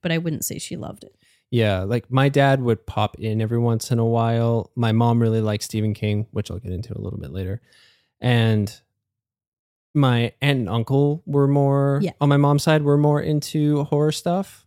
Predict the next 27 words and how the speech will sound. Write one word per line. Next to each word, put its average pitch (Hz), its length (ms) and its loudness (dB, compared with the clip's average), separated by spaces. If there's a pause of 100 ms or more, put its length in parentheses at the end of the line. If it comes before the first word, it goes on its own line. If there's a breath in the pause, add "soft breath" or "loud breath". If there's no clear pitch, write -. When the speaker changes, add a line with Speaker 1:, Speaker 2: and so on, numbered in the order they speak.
(100)
Speaker 2:
But 113 280 0 (320)
in 127 120 0
terms 143 260 2
of 123 140 0
my 113 160 0
immediate 117 440 2
household, 98 560 -6 (260)
like, 104 180 -8 (260)
I 104 140 -2
was 110 160 -2
the 110 100 -2
one 107 180 0
seeking 107 280 -6
out 98 140 -4
horror 104 260 -4
movies 98 420 -6
and 92 160 -8
interested 104 460 -8
in 98 120 -4
the 95 80 -6
horror 98 240 -4
movies 98 380 -8
and 98 100 -6
wanting 101 220 -4
to 101 120 -6
watch 92 400 -8
them. 98 340 -4